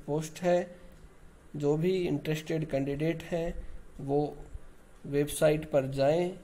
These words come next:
और जो परफॉर्मा है उसको डाउनलोड करें। ये वेबसाइट यहाँ पर दी हुई है, इस परफॉर्मा को डाउनलोड करें और फिल करके interview के लिए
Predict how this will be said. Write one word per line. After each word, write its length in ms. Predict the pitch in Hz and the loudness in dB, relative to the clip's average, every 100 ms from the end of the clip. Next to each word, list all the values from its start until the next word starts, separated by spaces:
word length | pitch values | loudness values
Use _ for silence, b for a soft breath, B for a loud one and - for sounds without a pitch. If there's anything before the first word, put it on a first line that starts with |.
| - - - | -20 -12 -2
और 200 | 131 139 | 0 2
जो 120 | 139 | -2
परफॉर्मा 680 | 135 131 135 - 160 170 175 | -2 -2 -2 -2 0 2 2
है 260 | 175 180 - B - - | 2 -2 -4 B -20 -14
उसको 280 | 143 - 123 | -12 -6 -2
डाउनलोड 520 | 131 131 160 175 175 | 2 4 4 0 0
करें। 340 | 175 180 190 190 - | 0 0 0 -6 -8
ये 120 | 135 | -4
वेबसाइट 520 | 127 131 131 147 147 156 | -2 -2 -2 -2 -2 -2
यहाँ 220 | 135 131 | -2 -2
पर 180 | 135 131 | -2 -2
दी 160 | 143 | 0
हुई 260 | 170 180 170 | 2 4 4
है, 280 | 180 185 B B B B - | 2 0 B B B B -10
इस 220 | - - - - - - - - - - - | -8 -8 -10 -14 -14 -14 -16 -20 -20 -8 0
परफॉर्मा 520 | 139 - 156 147 135 | 0 4 4 6 4
को 140 | 131 | 4
डाउनलोड 480 | 120 117 143 165 175 | 4 6 6 4 2
करें 400 | 165 170 170 175 - - | 2 0 0 -4 -10 -6
और 280 | 110 104 - - | -2 -2 -4 -4
फिल 220 | - 175 | 0 0
करके 480 | 175 147 147 170 240 B B B B - | 2 2 2 0 0 B B B B 0
interview 420 | 160 185 190 175 | 4 6 6 6
के 180 | 143 127 | 6 0
लिए 240 | 117 165 | 0 -4